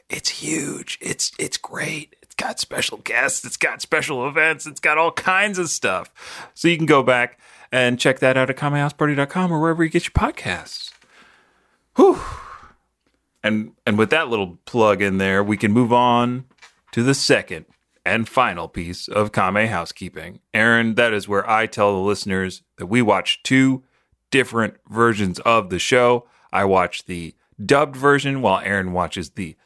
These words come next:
subbed version. You know, many people have asked why we do this.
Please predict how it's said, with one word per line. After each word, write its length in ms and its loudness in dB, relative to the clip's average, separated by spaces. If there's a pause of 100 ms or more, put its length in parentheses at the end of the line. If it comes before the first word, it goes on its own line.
subbed 380 0
version. 560 0 (680)
You 200 -2
know, 120 -6
many 380 0
people 580 -4 (440)
have 180 -8
asked 340 -2
why 640 0
we 120 -12
do 200 -6
this. 460 -16